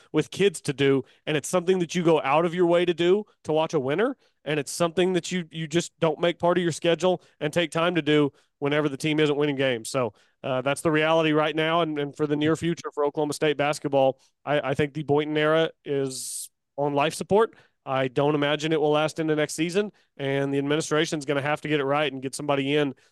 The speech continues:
that, um, has all of the personal qualities of Mike Boynton and all of the winning quali-, quanti-, qualities of Eddie Sutton. Is that,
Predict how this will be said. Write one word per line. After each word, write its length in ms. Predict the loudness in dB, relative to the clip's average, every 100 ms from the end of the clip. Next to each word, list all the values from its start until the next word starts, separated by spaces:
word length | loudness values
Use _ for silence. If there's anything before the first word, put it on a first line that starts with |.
| _
that, 380 | -4 -2 -2 -6 -18 _ _
um, 520 | -6 -2 -2 -2 -6 -14 _ _ _ _ _ _ _ _
has 300 | -2 -2 2
all 240 | 2 4
of 140 | 2 0
the 340 | -2 0 -2 -6 _ _ _ _ _ _
personal 440 | 0 0 2 0
qualities 500 | 2 2 4 4 2
of 60 | 0
Mike 200 | -2 0
Boynton 440 | 0 0 0 -2 -4 _ _
and 260 | 0 2 4
all 240 | 4 4
of 140 | 2
the 140 | 2 2
winning 480 | 2 4 2 0 -2
quali-, 380 | -2 0 -2 -6
quanti-, 400 | -2 0 0 -2
qualities 540 | 0 2 2 0 0
of 200 | 0 0 -4
Eddie 220 | -4 -2
Sutton. 400 | -2 -2 -4 -12 -6
Is 140 | -2
that, 200 | 0 0